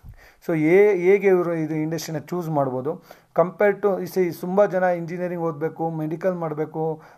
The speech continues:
ಲಾಯರ್ ಮಾಡಬೇಕು, ಚಾರ್ಟರ್ಡ್ ಅಕೌಂಟ್ ಆಗಬೇಕು ಅಂತ ತುಂಬ ಇಂಜಿನಿಯರ್, ತುಂಬ ಕನ್ಸಿಟ್ಕೊಂಡಿದ್ದಾರೆ. ಕಂಪೇರ್ ಟು, ಆ, ನೆಟ್ವರ್ಕ್ ಇಂಡಸ್ಟ್ರಿ, this, ಆ, ಆ ಪ್ರೊಫೆಷನ್‌ಗಿಂತ ನೆಟ್ವರ್ಕ್ ಇಂಡಸ್ಟ್ರಿಲಿ ಒಂದು ಅಪ್ಪರ್ ಹ್ಯಾಂಡ್ ಇದೆ, that called security.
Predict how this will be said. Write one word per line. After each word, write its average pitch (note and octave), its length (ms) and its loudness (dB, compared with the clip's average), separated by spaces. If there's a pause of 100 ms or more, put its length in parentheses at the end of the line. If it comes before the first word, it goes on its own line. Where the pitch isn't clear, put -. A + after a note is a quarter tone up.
(180)
ಲಾಯರ್ D#3+ 320 6
ಮಾಡಬೇಕು, D#3 760 -4
ಚಾರ್ಟರ್ಡ್ D#3+ 280 0
ಅಕೌಂಟ್ F3 280 0
ಆಗಬೇಕು D3+ 320 -4
ಅಂತ D3+ 120 -6
ತುಂಬ G#3+ 600 0
ಇಂಜಿನಿಯರ್, F#3+ 380 -6 (400)
ತುಂಬ A#3 300 0
ಕನ್ಸಿಟ್ಕೊಂಡಿದ್ದಾರೆ. D#3+ 840 -6 (340)
ಕಂಪೇರ್ F#3+ 500 2
ಟು, A3 280 0 (480)
ಆ, D#3+ 140 0
ನೆಟ್ವರ್ಕ್ F3 420 0
ಇಂಡಸ್ಟ್ರಿ, E3 720 -4 (320)
this, E3+ 520 -8
ಆ, - 20 0
ಆ E3 280 8
ಪ್ರೊಫೆಷನ್‌ಗಿಂತ F3 720 -4
ನೆಟ್ವರ್ಕ್ D#3+ 360 -4
ಇಂಡಸ್ಟ್ರಿಲಿ D#3+ 460 -6
ಒಂದು D3+ 200 -4
ಅಪ್ಪರ್ D#3 240 0
ಹ್ಯಾಂಡ್ E3+ 200 0
ಇದೆ, C#3+ 200 -4
that C#3+ 180 -6
called D3 220 -4
security. C#3 440 -8